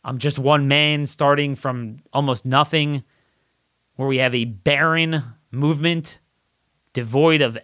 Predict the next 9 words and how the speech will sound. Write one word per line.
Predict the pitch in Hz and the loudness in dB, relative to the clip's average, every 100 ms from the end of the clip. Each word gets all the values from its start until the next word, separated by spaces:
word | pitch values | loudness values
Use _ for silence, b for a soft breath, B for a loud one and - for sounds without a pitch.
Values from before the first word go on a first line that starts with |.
| _ | _
any | 135 160 156 | -4 -2 -2
legitimacy. | 135 123 131 151 156 147 160 151 143 _ _ _ _ _ _ _ _ _ _ _ _ _ - | -2 -4 -2 -2 -2 0 0 0 -4 _ _ _ _ _ _ _ _ _ _ _ _ _ -4
We | 139 | 0
gotta | 135 143 | 4 4
build | 131 147 139 | 4 2 4
it | |
on | 131 127 | 2 2
our | 123 | 0
own. | 120 98 | -2 -6